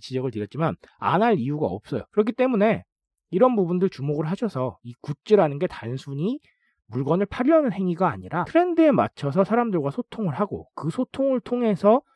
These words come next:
새로운 가치를 창출하려는, 홍보의 새로운 가치를 만들어가려는 움직임이라는 거 한 번쯤은 알고 가셨으면 좋겠습니다. 트렌드로 보는 요즘 세상 이야기 언제나 여러분들과 함께하고 있습니다.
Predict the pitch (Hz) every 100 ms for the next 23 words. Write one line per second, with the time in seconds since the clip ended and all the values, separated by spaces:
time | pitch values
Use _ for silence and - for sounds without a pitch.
0 | _ - 285 302 294 - 220 - - 139
1 | 208 - _ - - - 190 107 78 -
2 | _ _ - 240 240 208 202 202 226 233
3 | 233 - 98 - 113 156 214 _ _ _
4 | 92 123 165 151 101 101 165 196 _ _
5 | _ 143 175 190 165 107 95 90 85 175
6 | 180 170 - 117 175 - 104 117 147 -
7 | 107 - 110 143 - 139 - 95 - _
8 | _ _ _ _ _ _ - 285 320 302
9 | 262 247 233 160 175 160 175 165 135 110
10 | 117 131 147 151 147 117 123 131 175 175
11 | 131 101 - 92